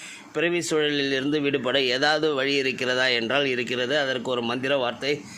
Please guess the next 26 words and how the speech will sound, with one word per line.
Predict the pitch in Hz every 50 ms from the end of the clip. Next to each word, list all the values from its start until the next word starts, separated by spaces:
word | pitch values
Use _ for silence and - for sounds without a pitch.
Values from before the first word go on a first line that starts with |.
| - - - - -
சொல்லி | - - - 151 151 156
இருக்கின்றனர் | 151 135 135 98 123 120 117 113 120 135 151 151
முன்னோர். | 135 123 123 123 120 113 - - - - - -
அதுதான் | - 113 123 127 123 127 139 151 -
"அன்பே | - 110 127 139 131 139 131
சிவம்". | 120 - 131 113 113 110 - - - - - - - - - -
பிற | - 139 143 151 139
உயிர்களையும் | 139 143 151 151 139 143 143 151 165 175 165 - - - - - - - - - - - -
தம்மை | - 139 151 165 165 120
போல | 113 139 143 151 151
கருதி | 123 131 127 127 127 151 160
அன்பு | 139 127 139 143 151 143
செலுத்த | - 143 131 127 113 127 131
வேண்டும். | 120 117 113 113 107 107 104 - - - - - - - - - - -
புராணம் | - 147 160 175 180 175 175
சொல்லியிருப்பதை | 139 151 151 147 147 143 139 143 120 139 139 147 147
முதலில் | 143 135 131 131 135 135 131 113 123
பார்ப்போம். | 123 123 113 - 107 101 92 - - - 98 - - - - - - - - - - - -
என்றும் | - 127 139 156 165 170 185 190 170
அழிவே | - 104 135 151 160 165 175 175
இல்லாமல் | 170 160 151 147 143 143 156 160
அமிர்தம் | 151 139 143 143 151 160 165 160 143 143
கடையப்படுகிறது. | 135 139 143 143 135 117 139 135 131 127 127 127 123 117 117 143 180 185 160 - - - - - - - - - - -
கடைபவர்கள் | - 135 135 143 156 160 156 156 156 151 147 147 156 147
தேவர்களும் | 127 139 143 143 147 147 139 143 147 147 131 123
அசுரர்களும். | - - 131 131 127 127 120 120 127 156 170